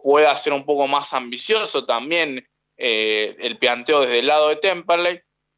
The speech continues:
pero no me imagino un partido muy, muy ida y vuelta,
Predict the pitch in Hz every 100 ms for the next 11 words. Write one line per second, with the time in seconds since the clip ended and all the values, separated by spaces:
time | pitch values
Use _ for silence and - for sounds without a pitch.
0 | _ 131 180 208 190 165 202 190 175 165
1 | 147 147 170 170 156 156 170 160 151 147
2 | 160 175 165 156 160 190 190 185 170 170
3 | 160 160